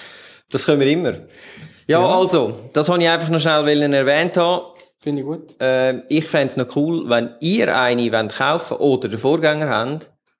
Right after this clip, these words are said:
Speaker 1: sagt uns doch mal, was ihr für Erfahrungen gemacht habt. Weil
Speaker 2: Ja.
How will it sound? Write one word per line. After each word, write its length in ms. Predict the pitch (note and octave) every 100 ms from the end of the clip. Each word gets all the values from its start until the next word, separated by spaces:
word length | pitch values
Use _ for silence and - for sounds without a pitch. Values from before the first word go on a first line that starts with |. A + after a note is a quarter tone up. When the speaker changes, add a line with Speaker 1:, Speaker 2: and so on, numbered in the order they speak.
| _
Speaker 1:
sagt 300 | - C#3 C#3
uns 160 | C3+ C3
doch 140 | C3 B2
mal, 220 | A#2 A2+
was 140 | A2+
ihr 60 | A2+
für 140 | A#2
Erfahrungen 380 | A2 A2 A2 A2+ A2+ A2
gemacht 300 | G#2+ G#2+ -
habt. 200 | - -
Weil 60 | A2+
Speaker 2:
Ja. 40 | C3+